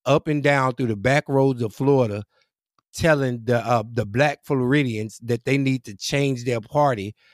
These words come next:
from the Republican Party to the Democratic Party. And he started writing letters to the N double A C P and explaining why that we need to, uh, switch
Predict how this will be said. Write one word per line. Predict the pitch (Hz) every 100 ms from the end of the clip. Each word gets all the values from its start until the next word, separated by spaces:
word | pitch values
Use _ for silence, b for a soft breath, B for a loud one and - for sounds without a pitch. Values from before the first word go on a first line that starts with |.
| b -
from | 135 120
the |
Republican | 110 104 - 143 135 - 117
Party | 131 127 110
to | 113 117
the | 101
Democratic | 120 131 120 139 110 95
Party. | - 78 - - _ _ _ _
And | 135 127
he | 117 160
started | - 147 139 117
writing | 110 139 139 127 120
letters | 143 127 113
to | - 123
the | 104
N | 131 135
double | 131 123 123
A | 123
C | - 110
P | - 147 120 110 b b
and | 123
explaining | 113 - - 143 131 117 110
why | 135 131 120
that | 117
we | 113 131
need | 127 123
to, | - 110 -
uh, | 117 113 107 104
switch | - - 131 151 127 -